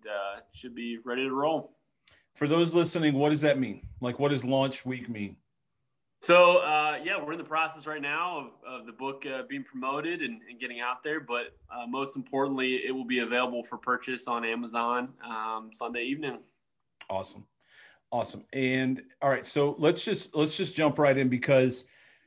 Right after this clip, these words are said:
Speaker 2: you know, the, the, I was thinking about this before we got on. The first time I met you, walking, well, second, first time I walked in your office, let's say,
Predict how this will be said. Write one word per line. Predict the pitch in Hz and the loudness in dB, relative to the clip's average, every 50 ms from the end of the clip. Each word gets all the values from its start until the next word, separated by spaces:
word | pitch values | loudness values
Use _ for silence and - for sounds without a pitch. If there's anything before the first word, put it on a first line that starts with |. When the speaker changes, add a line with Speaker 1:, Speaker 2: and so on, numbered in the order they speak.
| _ _ _ _ _ - | _ _ _ _ _ -2
Speaker 2:
you | 165 151 | 2 6
know, | 151 151 147 143 | 6 8 8 8
the, | 143 139 135 - | 6 4 2 0
the, | - 151 135 - 139 | -2 -6 -4 -2 0
I | 143 | 0
was | 139 139 - | 0 2 2
thinking | - 202 196 | 0 2 4
about | 165 151 139 147 | 4 4 4 2
this | 147 127 - | 0 -4 -2
before | 143 139 - - 139 | -2 -2 0 2 2
we | 131 131 | 2 4
got | 127 127 127 | 2 2 2
on. | 120 117 120 - | 0 -2 -4 -4
The | 139 127 | -6 -6
first | - - - 196 208 196 - | -4 -2 -2 0 0 0 0
time | 175 151 143 | 0 0 2
I | 139 | 2
met | 135 131 131 127 123 | 2 0 0 0 -2
you, | 123 120 117 117 117 - - - _ _ _ _ _ _ _ _ - | -2 -2 -2 -2 -4 -6 -10 -20 _ _ _ _ _ _ _ _ -10
walking, | 120 131 139 135 135 151 143 139 139 | -4 -2 0 0 0 -2 -4 -4 0
well, | 151 147 131 110 120 117 - - 143 | 2 2 2 0 -2 -6 -10 -14 -8
second, | - - 147 123 117 - - - - - | -4 -2 -2 -2 -2 -6 -12 -16 -18 -10
first | - - 175 170 - | -4 -4 -2 -2 -2
time | 175 160 151 | 0 0 2
I | 135 | 4
walked | 131 135 135 131 - | 4 4 4 2 0
in | 123 | -4
your | 120 110 104 | -2 -2 -4
office, | 101 - - 98 - 104 | -4 -6 -8 -12 -12 -12
let's | 98 - - | -14 -12 -10
say, | 107 95 92 | -10 -10 -10